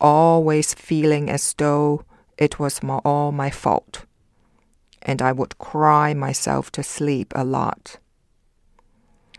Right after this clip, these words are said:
So we have to understand, as parents, a divorce tragedy happens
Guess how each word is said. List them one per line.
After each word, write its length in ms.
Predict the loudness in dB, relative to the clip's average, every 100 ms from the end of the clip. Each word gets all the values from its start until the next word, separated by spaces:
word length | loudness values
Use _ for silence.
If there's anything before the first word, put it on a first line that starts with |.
| -20 _ _ _ _ _
So 200 | 0 4
we 140 | 6
have 180 | 6 4
to 80 | 2
understand, 800 | 2 2 0 -2 -2 0 0 -2 -4
as 160 | -8 -6
parents, 720 | -4 -2 0 0 -2 -4 -8 _ _ _ _ -4
a 80 | -2
divorce 640 | 0 0 2 2 2 -2
tragedy 640 | -4 -2 -2 -2 -4 -2
happens 760 | -2 -4 -6 -6 -6 -6 -6 -8